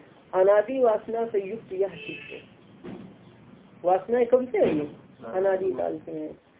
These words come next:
अनादि वासना से युक्त यह चित्त निमित्त वसात करते, प्रयोजन वसात काश्चिद एवं वासना प्रतिलब्ध,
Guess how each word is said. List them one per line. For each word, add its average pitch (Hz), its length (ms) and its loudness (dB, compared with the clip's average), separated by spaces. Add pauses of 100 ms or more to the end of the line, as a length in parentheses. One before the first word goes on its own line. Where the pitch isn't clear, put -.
(280)
अनादि 196 380 0
वासना 202 480 0
से 190 220 -4
युक्त 196 200 -6
यह 185 240 0
चित्त - 380 -10 (480)
निमित्त 233 360 -2
वसात 202 440 -4
करते, 196 360 -2
प्रयोजन 190 480 -2
वसात 170 540 0 (600)
काश्चिद 277 640 0
एवं 220 360 6
वासना 196 480 0
प्रतिलब्ध, 196 640 -2